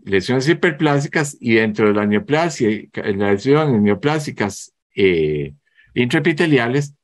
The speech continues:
de bajo y alto grado, cuáles pueden ser ya la presencia de neoplasia. Entonces hacen el tipo uno,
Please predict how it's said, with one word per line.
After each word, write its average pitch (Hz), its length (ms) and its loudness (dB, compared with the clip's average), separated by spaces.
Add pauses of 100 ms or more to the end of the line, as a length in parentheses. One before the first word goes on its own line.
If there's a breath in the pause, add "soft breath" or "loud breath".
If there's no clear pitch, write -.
de 95 140 0
bajo 117 240 2
y 151 60 2
alto 151 220 -2
grado, 131 320 0
cuáles 131 380 -2
pueden 107 340 -2
ser 104 300 -2 (360)
ya 90 400 -2
la 101 200 -4
presencia 80 420 -4
de 90 60 2
neoplasia. 143 420 0
Entonces 87 360 0
hacen 87 320 -2
el 73 120 -4
tipo 107 300 2
uno, 170 520 4